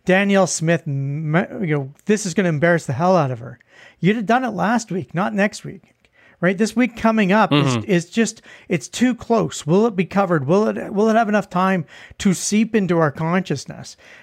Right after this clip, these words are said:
Speaker 1: Um, and this is kind of what I'm, I, I talk about a lot with the Less Engaged, right? The Less Engaged aren't following Twitter. They're not listening to the podcast. They almost get facts through osmosis. And osmosis takes time.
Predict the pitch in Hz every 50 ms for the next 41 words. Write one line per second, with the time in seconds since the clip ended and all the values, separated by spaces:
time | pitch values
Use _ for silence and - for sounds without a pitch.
0 | - - - 160 160 160 160 - 202 175 214 220 233 262 226 - 214 208 202 185
1 | 160 175 180 175 160 151 151 - - 185 160 175 - - 165 156 - 196 196 185
2 | 180 175 175 151 147 151 160 170 180 156 147 - 156 147 156 151 143 - 147 139
3 | 170 196 202 151 120 - - 143 156 190 202 _ - - _ _ _ _ _ _
4 | _ _ _ _ _ _ _ _ - 180 226 240 247 240 226 - 247 202 185 175
5 | 156 131 165 147 143 - 156 143 139 139 135 127 - 139 143 143 180 185 - -
6 | - - - - 208 226 233 214 185 156 170 170 156 147 127 131 - 139 135 139
7 | 135 - - 165 185 185 - _ - - - - - 202 240 285 269 240 214 185
8 | 139 - 185 165 139 - - 165 160 156 - - - - 160 156 147 139 135 -
9 | - 190 240 262 226 - 143 143 135 - - - _ - - - - 202 190 214
10 | 220 - - 190 202 240 269 233 - 220 170 - - - 175 151 - - - 156
11 | 175 247 294 294 208 131 117